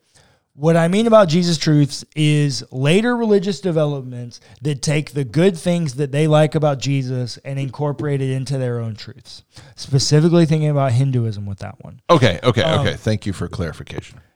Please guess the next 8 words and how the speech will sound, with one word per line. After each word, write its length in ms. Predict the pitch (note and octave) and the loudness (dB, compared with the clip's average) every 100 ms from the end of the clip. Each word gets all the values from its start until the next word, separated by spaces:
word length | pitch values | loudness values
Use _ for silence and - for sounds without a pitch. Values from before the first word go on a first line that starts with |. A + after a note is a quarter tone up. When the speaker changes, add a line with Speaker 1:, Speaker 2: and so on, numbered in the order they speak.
| _ - | _ -4
Speaker 1:
The 180 | D#3 - | 2 4
other 280 | A#3 C4+ A3 | 6 6 6
thing 260 | F#3+ F3 | 6 6
I'm 140 | D#3+ C#3+ | 6 4
thinking 400 | D3 C3+ B2 B2+ | 0 -2 -2 -2
about 400 | A#2+ A#2+ A#2+ - | -2 -2 -4 -4
is 200 | C#3+ C#3 | 0 0
specifically, 1300 | - - D#3 - - F#3+ F#3+ G3+ D#3 E3 D#3+ D#3 D3+ | 0 0 0 0 4 2 4 0 2 2 4 2 0